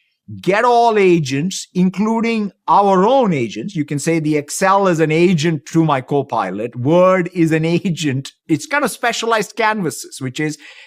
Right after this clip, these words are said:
I'm doing a legal document. Let me take it into Pages and then to Word,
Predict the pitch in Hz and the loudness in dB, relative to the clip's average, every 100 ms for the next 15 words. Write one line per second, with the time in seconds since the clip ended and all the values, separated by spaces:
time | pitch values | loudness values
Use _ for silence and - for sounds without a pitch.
0 | _ - 180 175 160 208 226 214 202 233 | _ -4 0 2 2 0 0 0 0 0
1 | 220 214 185 202 202 233 247 247 _ _ | 0 0 2 2 0 -4 -4 -6 _ _
2 | _ - 196 202 220 - 208 202 208 202 | _ -2 -2 0 -4 0 -2 0 -2 -2
3 | 190 180 - 202 214 214 214 196 180 196 | -2 -4 0 0 0 -2 -2 -2 0 -2
4 | 180 175 170 196 226 233 | 0 0 2 2 2 0